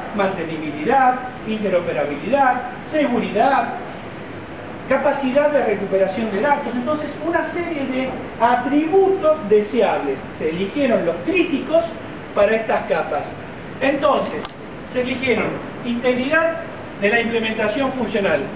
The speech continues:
Todo lo que teníamos que aplicar está íntegro. Cobertura de la implementación funcional. ¿Cubre todas las necesidades? Conformidad de interfaz.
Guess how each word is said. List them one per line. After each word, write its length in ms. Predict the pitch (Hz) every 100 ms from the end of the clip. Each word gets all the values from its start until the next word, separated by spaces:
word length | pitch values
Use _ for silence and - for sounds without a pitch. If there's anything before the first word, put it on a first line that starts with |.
| -
Todo 140 | 359
lo 100 | 339
que 80 | 233
teníamos 400 | 233 269 254 226
que 100 | 233
aplicar 540 | 208 - 202 - 165 - - - - - -
está 240 | - 254
íntegro. 440 | 302 330 269 202 147 - - - - - - - - - - - - - - - - - - -
Cobertura 540 | 247 262 262 359 339
de 60 | 269
la 80 |
implementación 480 | 226 226 214 214 247 - - - 226
funcional. 420 | 196 233 208 180 - - - -
¿Cubre 280 | - 349 294
todas 220 | 269 330
las 220 | 311 240 214
necesidades? 800 | 202 202 - 190 294 320 294 - - - - - - - - -
Conformidad 580 | 233 233 240 269 330
de 60 | 330
interfaz. 520 | 254 233 214 220 180